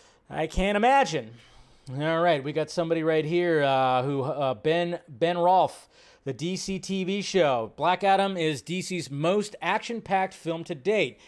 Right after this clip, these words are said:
It's a nonstop thrill ride tha-, that is all about spectacle, and it knows it. There is barely any time to breathe or even talk. The Rock is a perfect Black Adam, plus Pierce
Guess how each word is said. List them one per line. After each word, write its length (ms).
It's 160
a 80
nonstop 580
thrill 280
ride 420
tha-, 560
that 160
is 100
all 260
about 360
spectacle, 600
and 160
it 80
knows 400
it. 200
There 540
is 540
barely 500
any 160
time 260
to 100
breathe 360
or 120
even 180
talk. 360
The 180
Rock 520
is 380
a 80
perfect 360
Black 260
Adam, 420
plus 260
Pierce 340